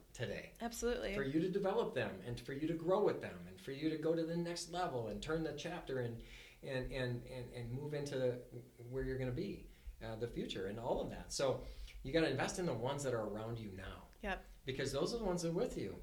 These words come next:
Speaker 1: And, uh, they can be the best because they're gonna be the best for right now.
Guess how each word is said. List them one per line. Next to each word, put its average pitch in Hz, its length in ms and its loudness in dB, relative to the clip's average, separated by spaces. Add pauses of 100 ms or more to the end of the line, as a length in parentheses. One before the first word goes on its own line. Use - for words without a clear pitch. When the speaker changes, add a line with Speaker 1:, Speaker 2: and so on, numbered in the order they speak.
(540)
Speaker 1:
And, 127 380 0
uh, 120 180 4 (140)
they 160 140 2
can 190 300 0
be 180 100 4
the 170 140 4
best 202 480 -4
because 117 260 -6
they're 120 120 0
gonna 131 160 -4
be 131 120 -4
the 127 60 -6
best 104 460 -8 (400)
for 107 140 -8
right 101 280 -4
now. 190 200 -6